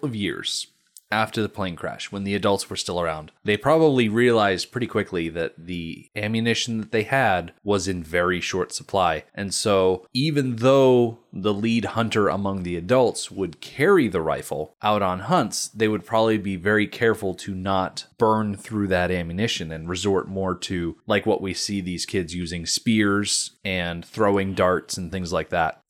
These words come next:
And so, as the years go on, these little bits of ammunition get tied to the end of strings. And sure, the lead hunter is still carrying the gun, but he's doing it in such a way that it's not functioning as a gun. It's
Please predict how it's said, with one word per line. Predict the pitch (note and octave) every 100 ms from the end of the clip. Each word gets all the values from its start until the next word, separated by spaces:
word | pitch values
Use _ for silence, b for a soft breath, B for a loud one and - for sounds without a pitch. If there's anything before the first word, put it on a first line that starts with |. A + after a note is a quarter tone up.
| _
And | B2 G#2
so, | - A#2+ G#2+ G2 - - -
as | A#2 G#2+ -
the | F#2+ -
years | C#3 A2 -
go | F2+ G#2+
on, | E3+ A2+ F2+ - -
these | A2+
little | A#2+ B2 G#2
bits | A#2+ -
of | G2
ammunition | G2+ F#2+ A#2+ F#3+ A2 G2
get | G#2
tied | - F#2+ F#2 _
to | -
the | F#2+ F2
end | E2
of | D#2
strings. | - F3 A#2 G2 - -
And | A#2 G#2+ G2 -
sure, | - A#3 A2+
the | G#2
lead | B2 E3+ B2+
hunter | E3 E3+ G2+ F2+ - -
is | G#2 -
still | - B2 G#2+
carrying | - - A#2 A#2+ A2+ G#2+ F#2+ F2+ F2
the | F2+ E2+ E2 D#2 - G#2
gun, | A2 E3+ B2+ E2 E2
but | G2 -
he's | G#2+ G2
doing | C3+ C#3+
it | C3+
in | -
such | - G#2+
a | G#2+
way | G#2 G2
that | F#2
it's | F2
not | A2 G#2+ -
functioning | - A2 G#2 - F#2 F2 F2 -
as | G#2+ F#2+
a | F#2
gun. | F#2 D#2+ C#2 -
It's | G2+ - -